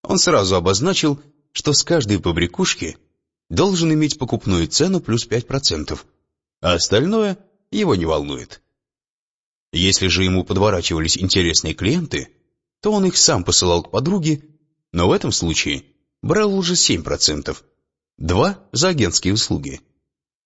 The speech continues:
Послал он к ней и большого мана. Тот приехал на шестисотом,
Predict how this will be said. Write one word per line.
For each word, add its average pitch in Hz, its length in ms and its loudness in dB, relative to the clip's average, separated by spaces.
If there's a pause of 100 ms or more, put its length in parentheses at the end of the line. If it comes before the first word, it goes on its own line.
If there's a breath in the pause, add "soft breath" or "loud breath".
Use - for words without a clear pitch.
(760)
Послал 90 440 2
он 139 140 0
к - 80 -6
ней 139 360 -2 (220)
и 131 100 0
большого 117 520 0
мана. 67 420 -4 (960)
Тот 110 260 0
приехал 92 460 2
на 80 120 -2
шестисотом, - 760 0